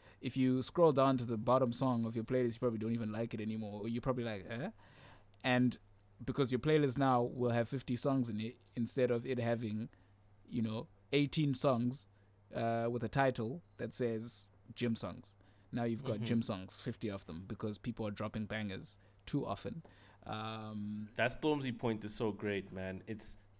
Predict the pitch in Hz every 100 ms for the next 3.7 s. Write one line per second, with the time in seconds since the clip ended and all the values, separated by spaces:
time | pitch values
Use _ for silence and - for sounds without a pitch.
0 | - 127 160 - 170 151 139 117 113 113
1 | 131 - 123 110 - 123 110 107 107 101
2 | 101 110 113 123 123 113 - - - 120
3 | 120 123 117 120 104 107 107